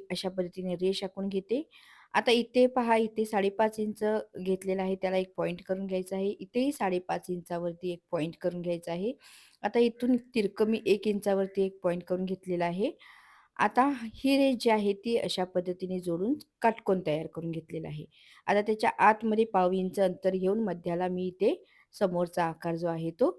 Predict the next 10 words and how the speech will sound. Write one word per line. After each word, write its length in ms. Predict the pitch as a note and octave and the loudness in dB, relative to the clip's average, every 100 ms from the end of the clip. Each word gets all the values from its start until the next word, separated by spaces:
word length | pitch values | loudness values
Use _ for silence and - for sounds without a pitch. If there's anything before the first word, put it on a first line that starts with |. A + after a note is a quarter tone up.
| _ | _
देऊन 320 | G3+ F#3 E3+ | 2 2 2
घेतलेला 420 | E3+ - C#3+ D3+ | -4 -8 -8 -8
आहे. 180 | D3 D3 - _ _ _ _ _ _ _ _ _ _ _ _ _ _ - _ - | -10 -14 -18 _ _ _ _ _ _ _ _ _ _ _ _ _ _ -20 _ -2
आता 180 | A3 | 6
इथे 200 | A#3+ B3 A#3+ | 6 6 2
छातीचं 400 | G#3+ G#3 G3+ A3+ | 0 -2 -2 2
माप 220 | G#3+ G#3+ G#3+ | 2 2 0
टाकायचं 380 | G#3+ G#3+ G#3 | 0 0 2
आहे, 140 | G#3+ G#3+ | 2 4
तर 60 | G#3+ | 2